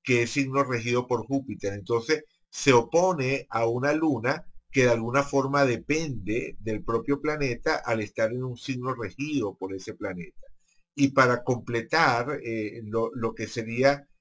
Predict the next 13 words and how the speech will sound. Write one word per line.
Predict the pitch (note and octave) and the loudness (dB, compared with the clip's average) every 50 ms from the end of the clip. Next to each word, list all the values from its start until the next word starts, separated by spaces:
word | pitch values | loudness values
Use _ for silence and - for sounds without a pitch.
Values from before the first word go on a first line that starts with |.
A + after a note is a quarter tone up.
| _ | _
eh, | _ A#2+ B2+ B2 - | _ -2 0 0 0
el | B2+ A#2+ A2+ | -2 0 0
aspecto | A2+ A2 - - B2 A#2 A2+ - - C#3+ | 0 -2 0 -2 -2 -2 -2 0 2 2
borroso, | C3+ C3 A#2 A2+ G2+ A2+ D3 D#3+ C#3+ - - - - A#2+ B2 B2 | 4 4 2 2 2 6 6 6 6 6 0 -6 -2 -2 -2 -2
ne-, | A#2 A2+ A2 A2 - - | -2 -4 -4 -4 -6 -8
ne-, | G#2+ G#2+ A2 A2 | -10 -6 -6 -6
eh, | G#2+ - - - A2+ A#2+ A2+ G#2+ G#2+ G#2+ | -6 -8 -12 -12 -10 -10 -10 -10 -12 -6
neblinoso, | A2+ A#2 A2+ A2 A2 A2 A2 A#2 A#2+ D3 D#3 C#3 B2+ - - A#2 A#2 A#2+ - - _ _ _ _ _ | -4 -4 -4 -2 -4 -6 -4 -2 0 0 0 0 -2 -6 -4 0 0 0 0 -2 _ _ _ _ _
este, | - G#2+ A2 A2 - - A2+ A2 | -6 -4 -4 -4 -4 -8 -10 -6
que, | - A#2 A#2 A2 - | -4 -4 -4 -4 -6
que | _ - A#2 | _ -8 -8
se | G#2+ - A#2 A#2 A2+ | -6 -4 -4 -2 0
da, | A#2 A#2 A#2+ B2+ B2+ | 2 4 4 2 0